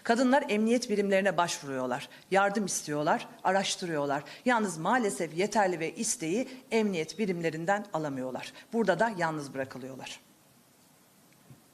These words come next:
Ancak şunu vurgulamak istiyorum ki,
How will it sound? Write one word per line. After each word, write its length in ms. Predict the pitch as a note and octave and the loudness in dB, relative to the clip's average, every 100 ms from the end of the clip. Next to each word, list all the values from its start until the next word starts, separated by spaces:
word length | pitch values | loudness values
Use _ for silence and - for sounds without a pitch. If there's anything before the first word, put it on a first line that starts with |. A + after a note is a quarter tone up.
| _ - - - - - - - | _ -20 -20 -20 -20 -20 -20 2
Ancak 320 | C4+ D4+ D#4 D#4 | 4 6 4 4
şunu 180 | D4 | 0
vurgulamak 480 | C#4 C4 C4+ C4 C4 | 0 2 4 4 2
istiyorum 420 | C4 - A#3 A3 | -2 -2 0 0
ki, 180 | G#3+ C3 | -4 -10